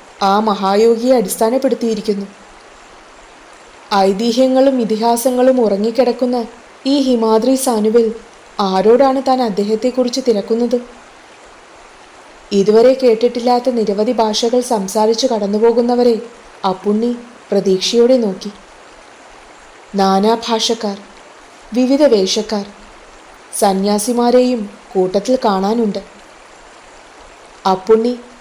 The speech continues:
കാട്ടുപാതയുടെ ഒരരുവിലേക്ക് ഒതുങ്ങി നിന്നു. ആരോടെങ്കിലും ചോദിക്കണം.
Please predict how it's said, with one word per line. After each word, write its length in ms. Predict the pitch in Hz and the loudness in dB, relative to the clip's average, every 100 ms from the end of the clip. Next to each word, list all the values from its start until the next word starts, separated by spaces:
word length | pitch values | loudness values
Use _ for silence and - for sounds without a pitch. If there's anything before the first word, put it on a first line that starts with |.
| - - | -14 -4
കാട്ടുപാതയുടെ 880 | 190 190 185 220 233 233 247 254 240 - - - 285 | -2 0 0 0 2 2 4 4 2 -2 -14 -4 2
ഒരരുവിലേക്ക് 680 | 285 220 208 220 233 233 220 | 4 4 2 2 2 2 0
ഒതുങ്ങി 300 | 190 196 240 | 0 -2 -2
നിന്നു. 260 | 208 185 202 - - - - - - - - - - - - - - - - | -2 -4 -12 -20 -20 -20 -20 -20 -20 -20 -20 -20 -20 -20 -20 -20 -20 -20 -10
ആരോടെങ്കിലും 720 | 202 196 196 226 262 277 302 | -6 -2 2 4 4 2 -2
ചോദിക്കണം. 560 | 277 208 196 208 233 | -2 -4 -4 -2 -2